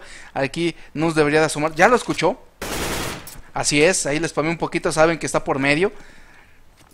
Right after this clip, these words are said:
Dice, "Lo estoy oyendo, pero esta ronda va a ser para Nagasaki, sí o sí". Y pues va a ser la número catorce. Y pues espero que, digo, si quieren ganarla,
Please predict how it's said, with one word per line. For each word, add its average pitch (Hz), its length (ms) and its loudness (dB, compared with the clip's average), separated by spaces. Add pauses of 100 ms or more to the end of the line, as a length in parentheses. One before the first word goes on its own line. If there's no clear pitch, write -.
(280)
Dice, 131 260 -8
"Lo 131 100 -4
estoy 156 200 -2
oyendo, 170 460 2 (220)
pero 147 260 4
esta 190 300 4
ronda 175 380 4
va 160 120 4
a 151 60 4
ser 160 200 2
para 127 220 -2
Nagasaki, 147 680 2
sí 165 280 0
o 135 100 -8
sí". 175 280 -2 (260)
Y 147 120 -4
pues 139 200 0
va 151 60 6
a - 20 2
ser 165 160 0
la 156 80 2
número 190 320 4
catorce. 185 540 2 (320)
Y 143 100 -4
pues 139 540 0 (400)
espero 151 500 2
que, 120 420 -4
digo, 170 200 0
si 147 100 -4
quieren 285 300 0
ganarla, 170 400 2